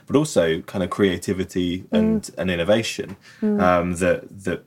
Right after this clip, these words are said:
Speaker 1: as you say, everything seems like it's been redesigned, but as soon as discovering circular economy, it's like opening a door to
Speaker 2: Yeah.
Speaker 1: a whole new range of possibilities.
Speaker 2: Yeah, and so many possibilities we haven't even begun to understand yet.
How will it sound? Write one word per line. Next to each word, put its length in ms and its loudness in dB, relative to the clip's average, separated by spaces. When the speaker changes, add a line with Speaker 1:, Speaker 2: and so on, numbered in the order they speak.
Speaker 1:
as 160 -10
you 60 -6
say, 180 2
everything 560 -2
seems 300 -2
like 140 -2
it's 100 -8
been 240 -6
redesigned, 640 -4
but 240 -6
as 80 -10
soon 180 -4
as 100 -8
discovering 360 -8
circular 240 -6
economy, 240 -6
it's 140 -6
like 160 0
opening 320 -6
a 40 -6
door 260 -2
to 260 -6
Speaker 2:
Yeah. 160 -2
Speaker 1:
a 140 0
whole 280 4
new 440 -2
range 340 0
of 80 -14
possibilities. 480 -8
Speaker 2:
Yeah, 200 -2
and 160 0
so 160 6
many 140 4
possibilities 640 0
we 100 0
haven't 380 -2
even 400 0
begun 500 2
to 140 -2
understand 540 0
yet. 160 -6